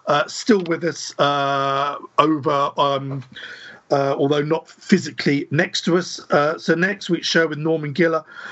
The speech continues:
and Danny Fenton, we look at Norman's new book, Shooting Stars, sh-, sorry, Shooting Spurs, looking at the seventeen players who've scored over a hundred goals for Spurs. And our next event, Steve Sedgley, at the moment is still going ahead,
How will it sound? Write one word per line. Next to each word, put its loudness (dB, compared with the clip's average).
and 0
Danny 2
Fenton, -2
we 2
look 0
at -4
Norman's 0
new 2
book, -2
Shooting -2
Stars, 0
sh-, -4
sorry, 4
Shooting -4
Spurs, 0
looking 2
at -6
the -2
seventeen 0
players 0
who've -4
scored 2
over -2
a -4
hundred -4
goals 2
for -12
Spurs. 0
And 4
our 2
next -2
event, 0
Steve -2
Sedgley, 0
at -10
the 0
moment 0
is -8
still -2
going 0
ahead, -2